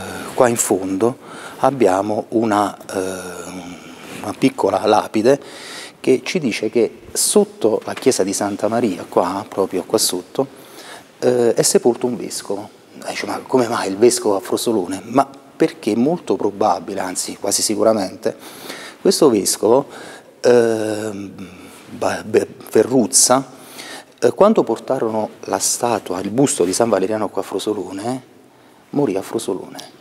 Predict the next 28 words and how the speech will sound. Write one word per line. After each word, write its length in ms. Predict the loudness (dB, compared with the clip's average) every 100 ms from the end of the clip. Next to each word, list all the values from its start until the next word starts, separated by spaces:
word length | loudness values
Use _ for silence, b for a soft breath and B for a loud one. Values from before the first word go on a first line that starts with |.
| -20
e 140 | -10
quindi 260 | -6 -6 -6
fu 100 | -6
seppellito 640 | -8 -4 -4 -6 -12 -16
all'interno 480 | -16 -16 -10 -10 -8
della 220 | -12 -14
chiesa. 420 | -16 -16 -12 -14 -14 -20 -20 B B B B B B B
All'interno 420 | 4 6 6 6
della 200 | 6 6
chiesa 360 | 4 2 4 4
poi 260 | 4 2 -2
qua 160 | -2
sotto 520 | 2 4 2 0 -4 -4
è 60 |
particolare 480 | 0 0 4 4 4
perché 280 | 0 0 0
se 160 | 2
vedete 300 | 4 6 4
proprio 240 | 2 -2 -4
sotto 540 | -4 -4 -4 0 0
l'altare 760 | 2 0 -2 -4 -4 -4 -8 -8
vi 120 | -8 -8
è 160 | -8 -10 -14
un, 380 | -14 -14 -14 -16 -18 -20 B B B B
un 100 | -16
cerchio, 360 | -6 -6 -6 -10
una 120 | -8
botola, 680 | -2 -2 -4 -8 -8 -8